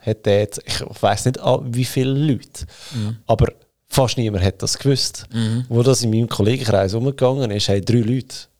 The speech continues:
Speaker 2: Ja.
Speaker 1: haben fünftausend Stutz
Speaker 2: Ja.
Speaker 1: bekommen.
Speaker 2: Ja.
Speaker 1: Nachher. Und haben erst durch das überhaupt eine Sprachschule können machen
Speaker 2: Genau.
Speaker 1: oder, oder
Speaker 2: Ja.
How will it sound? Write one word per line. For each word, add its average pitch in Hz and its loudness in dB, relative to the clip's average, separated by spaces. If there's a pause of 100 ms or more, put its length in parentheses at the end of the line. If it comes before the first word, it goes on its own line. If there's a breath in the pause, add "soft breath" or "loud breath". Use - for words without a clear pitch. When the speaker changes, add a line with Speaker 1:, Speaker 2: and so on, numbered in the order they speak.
(120)
Speaker 2:
Ja. - -14
Speaker 1:
haben 98 -2
fünftausend 104 -2
Stutz 135 -4
Speaker 2:
Ja. - -12
Speaker 1:
bekommen. - -8 (280)
Speaker 2:
Ja. - -20 (180)
Speaker 1:
Nachher. 113 -2
Und 117 -4
haben 113 0 (280)
erst 143 0
durch 113 -2
das 117 2
überhaupt 107 -2
eine 98 -12
Sprachschule 104 -8
können 95 -6
machen 123 -4
Speaker 2:
Genau. 156 -2
Speaker 1:
oder, - -10
oder - -8
Speaker 2:
Ja. - -12